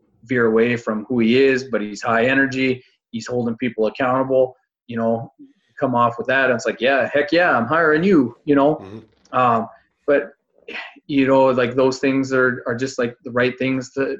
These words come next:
Speaker 1: to come in, you know, first impression, how you're dressed, you know, don't be coming in in a polo, just dress shirt and tie, even if it's not really your style. You know, those, all those little things add up, um,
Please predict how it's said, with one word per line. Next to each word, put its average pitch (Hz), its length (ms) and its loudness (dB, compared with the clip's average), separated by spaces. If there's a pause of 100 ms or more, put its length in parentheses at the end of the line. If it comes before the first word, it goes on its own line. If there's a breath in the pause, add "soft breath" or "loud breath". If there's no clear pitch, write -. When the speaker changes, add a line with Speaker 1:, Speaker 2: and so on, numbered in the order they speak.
Speaker 1:
to 120 80 -10
come 135 260 -2
in, 139 240 2
you 117 80 0
know, 120 140 0
first 123 300 -2
impression, 127 460 -4
how 120 160 0
you're 120 160 0
dressed, 127 460 0 (480)
you 113 100 -14
know, 117 380 -4 (180)
don't 117 120 -6
be 131 80 -6
coming 127 280 -2
in 123 80 0
in 123 120 2
a 117 120 -2
polo, 123 420 2
just 120 280 -12 (100)
dress 120 240 -2
shirt 131 220 -2
and 127 80 -10
tie, 131 240 2
even 123 200 -2
if 120 140 -4
it's 120 180 -8
not 120 300 -2
really 120 220 -2
your 117 140 -2
style. 123 600 -4 (420)
You 117 100 -14
know, 117 200 -2
those, 123 360 -4 (120)
all 127 240 0
those 117 140 -6
little 123 280 -4
things 120 420 -4 (100)
add 113 240 -2
up, 127 260 0 (520)
um, - 380 -14